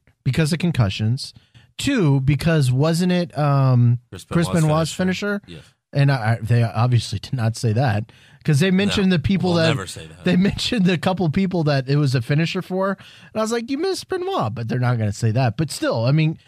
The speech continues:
Speaker 1: for a company that is very concussion heavy, you think they would be pretty, uh, cautious about people doing something like that.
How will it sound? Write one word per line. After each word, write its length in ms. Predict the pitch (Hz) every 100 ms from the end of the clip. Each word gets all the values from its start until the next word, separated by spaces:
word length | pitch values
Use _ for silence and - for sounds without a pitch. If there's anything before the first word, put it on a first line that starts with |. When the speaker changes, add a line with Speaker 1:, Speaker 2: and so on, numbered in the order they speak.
| _ _ _ - 156 147
Speaker 1:
for 240 | - 175
a 60 | 156 -
company 360 | 185 175 185 175
that 160 | 160
is 100 | 147
very 240 | 117 147 156
concussion 540 | 151 131 151 - 175
heavy, 420 | 160 170 185 196 - _ _
you 100 | 147
think 200 | 135 180
they 100 | 170
would 120 | 151
be 140 | 127 135
pretty, 960 | - - 220 214 214 208 190 180 165
uh, 340 | 143 131 117 110 - _ _ _ _
cautious 640 | - - 160 160 160 135 135
about 300 | 120 117 113
people 580 | 147 143 143 117 107 - _ _ _
doing 300 | - 135 131
something 420 | 117 - 113 107 98
like 240 | 85 -
that. 280 | 85 67